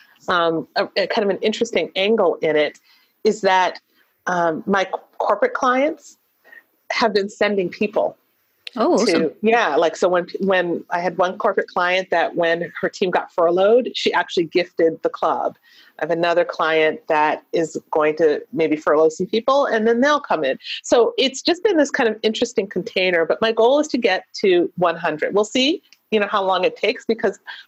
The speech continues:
Speaker 1: my goal is to do that in a way that is evergreen. So I've got two parallel goals going, which is this visibility,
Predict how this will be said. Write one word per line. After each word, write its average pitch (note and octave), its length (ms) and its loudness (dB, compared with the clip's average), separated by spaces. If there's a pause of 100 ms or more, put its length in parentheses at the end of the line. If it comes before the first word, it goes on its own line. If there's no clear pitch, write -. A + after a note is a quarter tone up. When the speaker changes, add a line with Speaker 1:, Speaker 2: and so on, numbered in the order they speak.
Speaker 1:
my G3+ 140 2
goal G#3+ 300 4
is G#3+ 180 2
to G#3+ 120 -2
do G#3 260 2
that G3+ 260 2
in G3 80 0
a F#3 80 2
way G3 640 0 (280)
that F3+ 140 2
is F3 300 -2
evergreen. F#3+ 640 -2 (680)
So - 140 0
I've F#3+ 120 0
got G3+ 240 2
two B3 260 2
parallel G3+ 580 4
goals F3 460 2
going, D3 400 -2
which D#3 180 2
is D#3 160 0
this D#3 220 -2
visibility, F3 1080 2